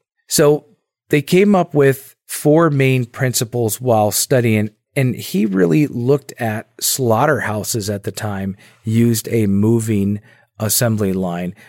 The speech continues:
There was different parts of the food processing and canning and different things that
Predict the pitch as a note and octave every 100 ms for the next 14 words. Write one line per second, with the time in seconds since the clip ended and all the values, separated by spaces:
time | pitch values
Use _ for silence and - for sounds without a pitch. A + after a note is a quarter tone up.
0 | _ - C3+ D#3 C3+ - B2+ C#3 A#2+ -
1 | - B2+ A#2+ - A2+ A2 G#2+ G#2+ - -
2 | C3+ B2 A#2 - A#2 A2 A#2 - A2+ A2
3 | A2+ - - A2 A2+ A#2+ A#2+ A2+ G#2 A2
4 | A2 G#2 A2+ A2 G#2 A#2 G#2+